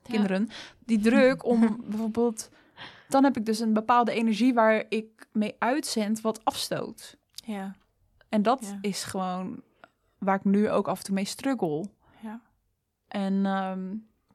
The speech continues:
Speaker 2: ja, en dan wil je eigenlijk een bevestiging. En bij elke nieuwe aanmelding voel je dan weer een soort dopamine-hitje.
Speaker 1: Ja.
Speaker 2: Terwijl, heb je daadwerkelijk nodig om je goed te voelen?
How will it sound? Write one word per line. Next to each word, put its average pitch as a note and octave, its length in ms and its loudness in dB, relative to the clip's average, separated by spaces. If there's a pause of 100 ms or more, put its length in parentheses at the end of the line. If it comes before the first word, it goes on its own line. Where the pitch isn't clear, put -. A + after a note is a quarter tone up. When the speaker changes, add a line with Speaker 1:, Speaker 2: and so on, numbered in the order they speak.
(140)
Speaker 2:
ja, G#3 440 -2
en G3 80 -2
dan G3+ 300 0
wil G#3+ 180 -2
je A3+ 60 0
eigenlijk A3 340 -2
een G#3+ 60 0
bevestiging. G#3 680 -2
En G3+ 80 -2
bij G#3+ 120 0
elke G#3+ 240 0
nieuwe G#3+ 260 2
aanmelding G#3+ 840 0 (120)
voel A3+ 260 -2
je A3 160 0
dan G#3+ 220 2
weer G#3+ 160 0
een A3 80 0
soort A3 220 -4
dopamine-hitje. A3 1000 0 (240)
Speaker 1:
Ja. A3 240 -2
Speaker 2:
Terwijl, A3 260 4 (220)
heb B3 120 0
je C#4 60 -2
daadwerkelijk B3 540 6
nodig B3 380 6
om A#3 120 2
je A#3+ 100 4
goed C#4+ 180 -2
te D4+ 60 -8
voelen? G#3+ 480 -4